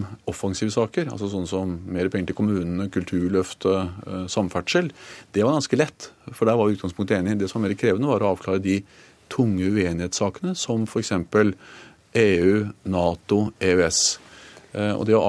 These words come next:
avklare dem var en forutsetning for at vi kunne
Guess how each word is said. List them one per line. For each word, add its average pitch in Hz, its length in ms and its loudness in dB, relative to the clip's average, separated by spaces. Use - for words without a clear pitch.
avklare 104 300 0
dem 170 300 2
var 107 200 -2
en 120 100 -2
forutsetning 92 640 -4
for 92 160 -4
at 87 140 -8
vi 98 240 -4
kunne 98 280 -4